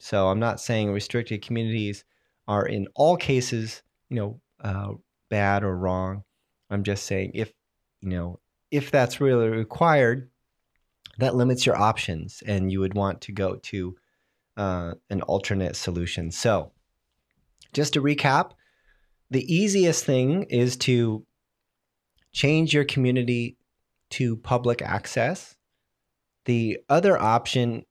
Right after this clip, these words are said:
is to change your community to public access and then restrict individual folders or files or activities if you need to. And the other option is to leave your community restricted,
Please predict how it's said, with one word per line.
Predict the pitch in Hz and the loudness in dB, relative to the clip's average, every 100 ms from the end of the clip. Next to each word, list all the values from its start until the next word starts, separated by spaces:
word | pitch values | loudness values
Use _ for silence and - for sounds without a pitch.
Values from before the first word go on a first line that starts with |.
| - | -6
is | 107 107 107 - | 0 0 -2 -6
to | - 113 101 95 95 _ _ _ _ _ _ - | -2 0 0 -2 -6 _ _ _ _ _ _ -8
change | - 131 139 135 | 0 4 4 4
your | 135 | 2
community | 127 131 127 123 131 135 117 | 2 0 0 0 -2 -4 -4
to | - 104 | -4 -6
public | 110 123 127 127 | 0 0 0 -2
access | 71 107 - - 135 160 - - | 0 -2 -2 -2 0 0 -4 -4
and | 117 | 0
then | 117 110 | 2 0
restrict | 110 107 - 165 190 - - - | 0 -4 -2 -4 -4 -12 -12 -2
individual | 120 117 110 107 107 95 | 0 0 0 -2 -2 -4
folders | - 95 85 95 120 160 | -6 -6 -2 -2 -2 -4
or | - 107 | -6 -8
files | - 101 92 82 92 107 | -8 -4 -4 -2 -4 -4
or | 101 | -4
activities | 98 95 - - 104 90 120 147 | -2 -4 -8 -8 -6 -4 -6 -8
if | 107 | -6
you | 113 | -4
need | 98 101 | -4 -6
to. | - 101 123 170 _ _ _ _ _ _ _ _ _ | -4 -4 -4 -8 _ _ _ _ _ _ _ _ _
And | - 123 123 120 | -2 2 2 2
the | 123 - | 0 2
other | 165 220 214 127 - _ _ 107 | 4 4 4 2 -2 _ _ 2
option | 113 117 123 110 | 2 2 0 0
is | 110 113 - | 0 -2 -2
to | - 110 107 107 - | -2 -2 -2 -8 -8
leave | 110 139 190 185 | -2 0 0 0
your | 175 | 0
community | - 160 147 143 139 127 | 0 2 2 2 2 0
restricted, | 113 120 - 190 190 143 156 | 0 -2 0 0 2 -2 -2